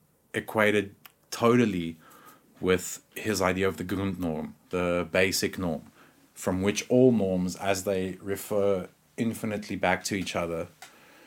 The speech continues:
that chain is broken by introducing the Grundnorm, the basic norm that justifies everything that follows from that.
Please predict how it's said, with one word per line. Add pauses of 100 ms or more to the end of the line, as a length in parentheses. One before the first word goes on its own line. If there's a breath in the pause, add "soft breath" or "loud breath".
(140)
that
chain
is
broken (720 soft breath)
by (1000 soft breath)
introducing
the
Grundnorm, (600)
the
basic
norm
that
justifies
everything
that
follows
from
that.